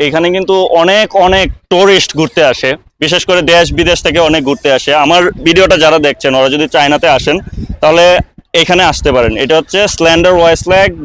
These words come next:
জিয়াংসু প্রভিন্সের ইয়াংজুতে। So, এই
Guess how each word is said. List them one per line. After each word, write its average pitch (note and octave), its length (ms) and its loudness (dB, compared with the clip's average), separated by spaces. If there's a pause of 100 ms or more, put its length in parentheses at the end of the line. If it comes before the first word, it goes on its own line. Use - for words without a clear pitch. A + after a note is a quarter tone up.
জিয়াংসু E3 500 0 (220)
প্রভিন্সের D#3+ 580 0 (160)
ইয়াংজুতে। D3+ 560 0 (880)
So, F3 100 2 (380)
এই A#3+ 100 4